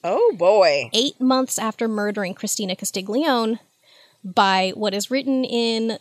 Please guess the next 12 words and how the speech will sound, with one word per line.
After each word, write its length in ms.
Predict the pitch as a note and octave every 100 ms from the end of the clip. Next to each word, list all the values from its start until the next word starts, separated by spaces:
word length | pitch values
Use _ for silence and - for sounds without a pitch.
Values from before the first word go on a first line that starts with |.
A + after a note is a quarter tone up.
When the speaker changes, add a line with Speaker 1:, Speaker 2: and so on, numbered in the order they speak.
| -
Speaker 2:
the 120 | G#3+
press 260 | - A#3+ -
release 340 | A3+ G#3+ G#3+
and 280 | A#3 F#3 -
reports 460 | - - E4+ - -
as 520 | A#3 A#3 A#3 A#3 A3 A#3+ _ _ _ _
accidental 800 | A#3+ - C#4+ B3 B3 - B3+ A#3 -
sexual 600 | - G3+ - G#3 G3 F#3+
asphyxiation. 840 | - - - - - - - - - _ - -
Speaker 1:
Ah. 1040 | D3+ E3+ F3 D#3 B2 A#2 G2+ D#2+ F#2 B1 - _ _ _ _ _ _ - _ - -
Got 320 | D#3+ D#3 D3+
it. 240 | C3+ C3+